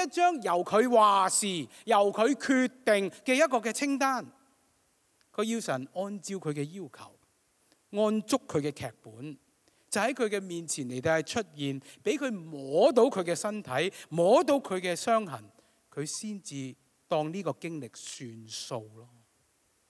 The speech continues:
結果係點樣呢？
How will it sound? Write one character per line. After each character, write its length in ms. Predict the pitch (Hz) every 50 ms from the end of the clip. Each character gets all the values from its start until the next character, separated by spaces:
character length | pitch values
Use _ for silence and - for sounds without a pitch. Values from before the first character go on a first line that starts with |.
| _ _ _ _ _ _ _ _ _ _ _ _ _ _ _ _ _ _ _ _ _ _ _ _ _ _ _ _ _ _ _ _ _ _ _ -
結 100 | 165 143
果 200 | - 151 170 165
係 60 | 127
點 160 | 123 120 123
樣 120 | 139 139
呢？ 60 | 151